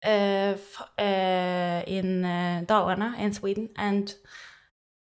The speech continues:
that kind of changed, uh, yeah, my whole world at the time, I think. And I just met a lot of new friends from all over and got to learn a lot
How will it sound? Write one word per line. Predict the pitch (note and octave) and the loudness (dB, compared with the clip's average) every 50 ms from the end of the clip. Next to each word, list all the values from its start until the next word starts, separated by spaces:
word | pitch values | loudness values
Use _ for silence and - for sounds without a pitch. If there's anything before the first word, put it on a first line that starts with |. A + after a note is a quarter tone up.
| _ - - _ _ - | _ -20 -20 _ _ 0
that | - A#3 A#3 A#3 A#3 - | 2 4 4 4 2 0
kind | - A#3+ A3 G3+ | -2 0 2 2
of | G3 F#3+ - | 0 0 -2
changed, | - A3 G3+ G3 F#3+ G3+ G3+ - - - - - - | -2 0 0 2 2 0 -2 -2 -6 -12 -10 -4 -2
uh, | F#3+ F#3+ F3+ F3+ F3+ F3 F3+ F#3 F#3 G3 G3 G#3 - - - - _ _ _ _ _ _ _ _ _ _ _ - | 0 0 2 2 0 0 -2 -2 -4 -6 -10 -14 -18 -20 -20 -20 _ _ _ _ _ _ _ _ _ _ _ -2
yeah, | A#3+ A3+ G3 F#3+ F#3 | 0 2 2 2 2
my | F#3 F#3+ F#3+ F#3+ F#3 F#3 F#3 G3 G3+ - - _ - | 0 0 0 0 0 -2 -2 -4 -6 -10 -14 _ -16
whole | G#3 G3+ G3+ G3+ F#3+ F#3+ F#3+ F#3 F#3 F#3+ F#3+ G3 G3 G#3 G#3+ - - _ _ - - _ _ _ _ _ - | -6 -2 0 2 2 2 2 0 0 -2 -4 -8 -14 -20 -20 -20 -20 _ _ -20 -20 _ _ _ _ _ -16
world | G3+ F#3+ G3 G3 G3+ G#3 G#3+ G#3+ G#3+ G#3 G#3 | -8 -2 0 2 4 4 2 2 0 0 -2
at | F#3 F#3 - | -4 -4 -6
the | F#3 | -10
time, | F3+ - - F#3+ G3 G3+ G#3 G3+ G3+ G3+ | -12 -6 -4 -2 -2 -2 -2 -4 -6 -8
I | |
think. | F3 - F#3+ F#3 G3+ G3+ G3+ - - - - | -10 -8 -8 -8 -8 -8 -10 -16 -20 -18 -10
And | - G3+ G3+ G3 G3 F#3+ F#3+ - - | -6 -4 -4 -2 -2 -4 -6 -6 -6
I | - - F#3+ F#3 | -4 -2 -2 -2
just | F#3 - F#3+ F#3 - - - - - _ _ _ - - - _ - | -2 -4 -6 -8 -8 -12 -18 -20 -20 _ _ _ -20 -20 -20 _ -2
met | A#3 A#3 A3+ - G#3+ | 0 0 0 2 2
a | G3+ | 2
lot | G3+ G3+ G#3+ G#3+ G#3+ - | 4 4 2 0 -2 -4
of | - | -4
new | G3+ G3+ G3 G3 | -2 0 0 -2
friends | - - F#3+ G3 G3+ G3+ G3+ - | -2 -2 -2 -2 -2 -4 -4 -6
from | - G3 F#3+ - F#3+ | -6 -4 -4 -2 -2
all | F3+ F3+ F#3+ F#3 | -2 -2 -2 -2
over | F#3+ F#3+ F#3+ G3 G3+ G#3 A3 A3 - - | -2 -4 -4 -4 -4 -4 -4 -4 -6 -6
and | G3 G3 F#3+ F#3+ F#3 F#3 | -6 -4 -4 -4 -4 -4
got | F#3 F#3 F#3+ | -4 -6 -6
to | - G3+ G3 G3 | -8 -8 -6 -4
learn | F#3+ F#3 F#3+ G3 - - | -2 -2 -4 -4 -4 -4
a | F#3+ F#3+ | -2 0
lot | G3 G#3 G#3 G#3 - - | 0 0 0 -2 -6 -14